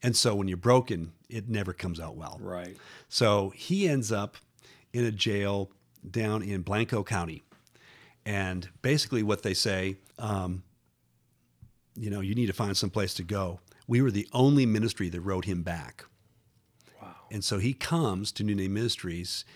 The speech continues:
Speaker 1: and at that point we had some, mm, less than,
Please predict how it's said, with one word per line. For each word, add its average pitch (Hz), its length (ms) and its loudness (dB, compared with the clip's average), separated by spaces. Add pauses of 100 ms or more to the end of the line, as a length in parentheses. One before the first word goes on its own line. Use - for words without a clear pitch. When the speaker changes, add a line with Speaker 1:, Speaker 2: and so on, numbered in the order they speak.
(160)
Speaker 1:
and 110 80 -4
at 104 80 -2
that 143 200 2
point 117 240 0
we 104 120 -4
had 104 200 -4
some, 92 380 -4 (320)
mm, 76 320 -2 (880)
less 127 340 2
than, 104 340 0